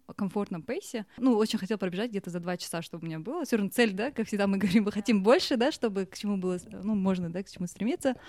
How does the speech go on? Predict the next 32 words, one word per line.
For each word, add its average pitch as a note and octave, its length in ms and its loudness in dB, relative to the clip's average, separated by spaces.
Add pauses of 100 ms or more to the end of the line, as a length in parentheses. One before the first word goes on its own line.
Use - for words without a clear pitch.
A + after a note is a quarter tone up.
(240)
Поэтому A3+ 220 4
я F#3+ 60 0
такая F#3 200 -2
думаю, F#3 180 -2
блин, G#3+ 160 2
если F#3+ 140 -2
будет F3+ 140 -2
два G3 200 0
часа - 240 -4
ровно, B3+ 260 0
то G3+ 100 -6
я F#3 80 -2
вообще F3 240 -6
буду E3 200 -10
самый F#3 320 -2
там F3+ 160 -6
счастливый G#3 360 2
человек, G3+ 440 2
я B3+ 60 6
не A#3 100 6
знаю. A#3+ 380 4
<laughs> - 60 -14 (420)
Вот, G3 320 -2
той, G#3+ 180 8
да, G3+ 120 -2
замучу G#3+ 440 -4
<laughs> - 80 -4 (2250)
Вот. A#3 300 6 (180)
Около A#3 240 4
семи B3 220 4
километров A3+ 320 0
пробежала, A#3+ 640 -2